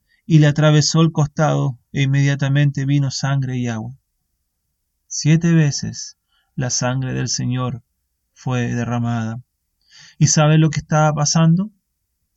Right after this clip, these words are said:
Este fue el sacrificio, no solo para cubrir nuestros pecados,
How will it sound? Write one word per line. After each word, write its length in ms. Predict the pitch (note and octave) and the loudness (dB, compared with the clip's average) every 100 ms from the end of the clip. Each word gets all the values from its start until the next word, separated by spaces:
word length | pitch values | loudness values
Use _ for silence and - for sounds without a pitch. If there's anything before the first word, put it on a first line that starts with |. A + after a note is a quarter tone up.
| _ _ _ _ _ _ | _ _ _ _ _ _
Este 240 | - C#3+ C#3+ | -4 -2 -2
fue 180 | - D3 | 0 0
el 40 | |
sacrificio, 1000 | - C#3+ C3+ C3 - C3 A#2+ - A2+ C#3+ _ _ _ _ _ _ | 0 -2 -2 -4 -4 -4 -4 -8 -10 -12 _ _ _ _ _ _
no 220 | D3 D#3+ | 4 4
solo 320 | F3 G#3 G3 E3+ | 4 0 0 0
para 240 | F3+ F3 | 2 0
cubrir 520 | E3+ E3 E3 E3 F3 | 0 4 6 6 4
nuestros 440 | E3+ E3+ E3 E3 D#3+ | 4 2 2 0 -2
pecados, 840 | D#3+ D3 C#3 B2 A#2+ - - - | -4 -2 -4 -4 -8 -14 -20 -20